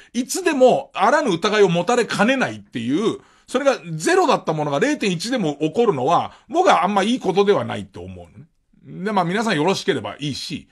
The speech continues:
あの、僕自体別にトトをそれだから買わないとも思わないし、サッカーを見ないとも思わないけど。でもなんかそこをちゃんとしてんのは偉いなと思って。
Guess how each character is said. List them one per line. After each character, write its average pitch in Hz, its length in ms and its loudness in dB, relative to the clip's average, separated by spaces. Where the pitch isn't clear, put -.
あ 131 160 -4
の、 131 100 -6
僕 170 220 0
自 202 140 2
体 208 180 2
別 127 240 -4
に 123 80 -8
ト 143 140 -4
ト 131 100 -4
を 107 320 -8
そ - 180 -6
れ 160 60 0
だ 143 140 2
か 160 80 0
ら 139 80 0
買 120 180 -8
わ 117 80 -4
な 113 100 -8
い 107 60 -6
と 98 80 -14
も 92 120 -12
思 98 120 -12
わ 92 80 -12
な 85 60 -18
い 87 40 -16
し、 - 40 -14
サ 117 120 -10
ッ 101 60 -14
カ 104 80 -16
ー 90 40 -12
を - 20 -18
見 101 100 -14
な 110 60 -10
い 104 40 -14
と 98 60 -18
も 85 80 -20
思 80 160 -20
わ 82 80 -20
な - 100 -20
い 92 40 -20
け 95 100 -20
ど。 117 160 -14
で 180 60 -4
も 208 60 4
な 247 60 2
ん - 20 -2
か - 80 -2
そ 214 140 0
こ 320 200 4
を 330 60 4
ち - 80 -2
ゃ 302 60 4
ん 311 120 -2
と 294 120 0
し - 60 -6
て 339 100 2
ん 339 80 -4
の 254 80 2
は 254 80 4
偉 196 240 6
い - 20 2
な 180 160 2
と 143 120 -4
思 135 160 -4
っ - 20 -10
て。 - 180 -6